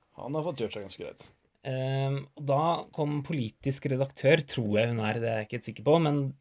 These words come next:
Speaker 2: i hvert fall en av sjefene i Dagbladet, Marie Simonsen, kommenterte Ropstad på Twitter ganske ufyselig,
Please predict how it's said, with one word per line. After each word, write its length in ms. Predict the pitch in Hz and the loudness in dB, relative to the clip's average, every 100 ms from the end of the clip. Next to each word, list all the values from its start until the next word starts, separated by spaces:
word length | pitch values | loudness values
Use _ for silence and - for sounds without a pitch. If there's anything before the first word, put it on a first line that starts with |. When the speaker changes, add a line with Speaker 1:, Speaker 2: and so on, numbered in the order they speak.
| _ | _
Speaker 2:
i 1000 | 92 - - - - - - - - - | -20 -20 -20 -20 -20 -20 -20 -20 -20 -4
hvert 160 | 135 - | -2 4
fall 160 | 160 | 6
en 140 | 131 117 | 6 6
av 160 | 135 135 | 2 4
sjefene 380 | 120 - 123 147 | 2 2 2 4
i 220 | 139 143 | 4 6
Dagbladet, 500 | 143 113 107 123 151 | 6 6 6 6 6
Marie 440 | 139 127 107 127 156 | 6 2 2 0 2
Simonsen, 720 | 143 110 107 110 - 170 135 | 0 0 -2 -4 -2 -2 -2
kommenterte 560 | - 131 131 - - 123 | -2 -2 -2 -4 -4 -4
Ropstad 400 | 117 - - 95 | -4 -6 -6 -6
på 120 | - 120 | -4 -8
Twitter 320 | - - 127 | -8 -6 -6
ganske 380 | 156 147 - 131 | -4 -4 -4 -8
ufyselig, 920 | 147 - - - 127 110 - - 185 | -8 -12 -16 -10 -8 -8 -8 -2 -2